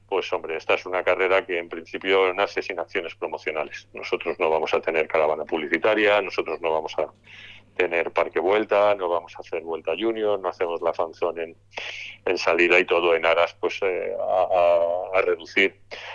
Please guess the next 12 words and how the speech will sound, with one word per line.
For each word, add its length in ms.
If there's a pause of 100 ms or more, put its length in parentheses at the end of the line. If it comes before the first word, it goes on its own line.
(140)
personal, 600
pero 200
sobre 300
todo 320
también, 480 (760)
eh, 320
para 440 (460)
reforzar 600
el 100
mensaje 440
de 140
que 280